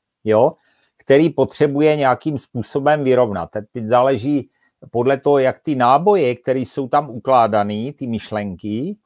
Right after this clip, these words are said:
jo, tak, e, jak jsou intenzivní, jo? Či čím intenzivnější myšlenka, tím bych řekl, že,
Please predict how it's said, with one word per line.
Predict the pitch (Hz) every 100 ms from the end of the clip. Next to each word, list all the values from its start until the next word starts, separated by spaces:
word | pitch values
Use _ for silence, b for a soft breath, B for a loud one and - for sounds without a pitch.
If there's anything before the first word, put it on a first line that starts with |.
| _ _ _ -
jo, | 101 110 156 _ _ _ _ _ _
tak, | 123 - -
e, | 120 117 117 -
jak | 98 101 123 131 -
jsou | 175 170 170
intenzivní, | 143 175 175 120 120 101 95 92
jo? | 101 123 139
Či | - 117 101
čím | - 151 156
intenzivnější | 151 156 156 135 151 160 151 - 165
myšlenka, | 139 - 139 131 120 135 143
tím | - 139 143 147 151 127 110
bych | 104 113
řekl, | 123 135 139 139 127
že, | 131 127 127